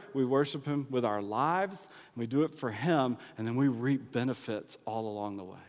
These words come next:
Let's be the people that do that. Let's pray. God, thank you for the truth of your word.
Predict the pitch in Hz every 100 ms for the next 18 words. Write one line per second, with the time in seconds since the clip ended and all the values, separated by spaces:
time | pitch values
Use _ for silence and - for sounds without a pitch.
0 | _ _ _ _ _ _ _ _ _ _
1 | _ _ - 165 156 175 131 131 113 104
2 | 98 101 92 95 95 - - _ _ _
3 | - 120 - 104 98 - - _ _ _
4 | _ - - - - 160 135 135 160 156
5 | 170 - 165 151 147 147 - - - 127
6 | - - 170 180 - - 135 123 123 127
7 | 147 208 220